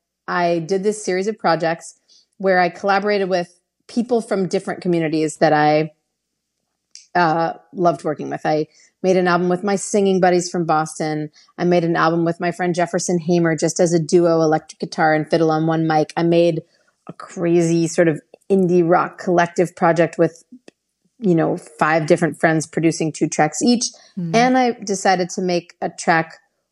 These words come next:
Speaker 1: where, eh, there was shared songs over all of these, but I decided to make an album where the sort of instruments surrounding the songs was the people I grew with,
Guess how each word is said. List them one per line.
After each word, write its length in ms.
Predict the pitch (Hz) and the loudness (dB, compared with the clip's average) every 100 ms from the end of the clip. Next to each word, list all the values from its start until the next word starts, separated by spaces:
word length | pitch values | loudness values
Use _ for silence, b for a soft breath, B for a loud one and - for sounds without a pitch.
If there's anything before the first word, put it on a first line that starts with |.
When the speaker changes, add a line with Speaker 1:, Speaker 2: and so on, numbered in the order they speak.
| _ _ | _ _
Speaker 1:
where, 540 | 180 185 170 165 - _ _ _ 226 - _ | 2 4 4 0 -4 _ _ _ -20 -20 _
eh, 160 | 220 196 | 0 2
there 100 | 180 | 2
was 260 | 185 - - | 2 0 0
shared 340 | 262 247 226 | 2 2 0
songs 300 | - 196 190 | -2 -2 -2
over 240 | 170 165 | -4 -4
all 180 | - 240 | -2 0
of 60 | 196 | 0
these, 220 | 160 151 | -4 -6
but 140 | - 156 | -4 -4
I 60 | |
decided 320 | 156 170 185 185 | -6 -4 -4 -4
to 60 | |
make 140 | 190 180 | -6 -8
an 80 | - | -4
album 360 | 156 160 165 | -4 -4 -4
where 340 | 160 147 151 - _ _ _ _ _ | -4 -4 -4 -8 _ _ _ _ _
the 260 | 180 156 _ _ 208 | -6 -6 _ _ -14
sort 240 | - 165 | 0 2
of 300 | 151 - - - _ _ _ _ - | 2 -4 -14 -20 _ _ _ _ 0
instruments 520 | 202 196 196 180 - | 2 2 2 2 0
surrounding 500 | 190 175 180 180 175 | 2 4 4 2 0
the 80 | 165 | -2
songs 460 | - 160 160 156 | 0 0 0 0
was 360 | 170 156 147 - - | 2 2 0 -8 -14
the 60 | |
people 240 | 156 170 175 | -6 0 2
I 60 | |
grew 160 | 160 156 | 2 2
with, 160 | 147 | 0